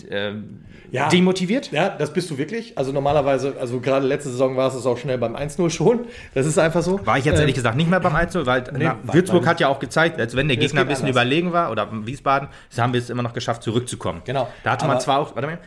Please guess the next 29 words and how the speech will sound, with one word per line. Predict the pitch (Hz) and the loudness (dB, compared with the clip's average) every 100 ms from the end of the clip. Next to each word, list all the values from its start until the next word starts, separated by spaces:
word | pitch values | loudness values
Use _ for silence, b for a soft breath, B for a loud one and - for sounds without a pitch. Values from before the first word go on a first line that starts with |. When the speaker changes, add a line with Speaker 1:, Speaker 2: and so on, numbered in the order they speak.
| - | -8
Speaker 1:
da | |
hatte | 107 127 | -6 -6
man | 120 | -8
zwar | 113 | -8
auch | 135 | -6
die | 120 | -4
Sorge, | 107 139 175 | 0 2 2
dass | 139 131 | 0 0
halt | 127 120 | -2 -4
dieses | 120 117 | -8 -6
System | 117 - 156 175 175 | -8 -6 -4 -4 -6
irgendwie | 143 135 | -8 -6
noch | 123 | -6
nicht | 147 | -6
so | 135 | -6
richtig | 131 131 131 | -6 -6 -6
ineinander | 117 - 175 175 | -2 0 2 0
greift, | 156 160 - B - | -2 -4 -6 B -10
aber | 127 | -8
es | - | -4
könnte | 143 143 | -2 -2
sicher | 131 120 | -2 -2
noch | 120 120 | -2 -2
kommen. | 107 92 98 101 | -6 -6 -8 -10
Gerade | - - 117 | -4 -2 0
bei | 113 110 110 | 0 0 -2
Wiesbaden | 120 - 120 120 113 | -8 -4 -2 -2 -2
und | |
Würzburg | 117 127 120 | -6 -6 -8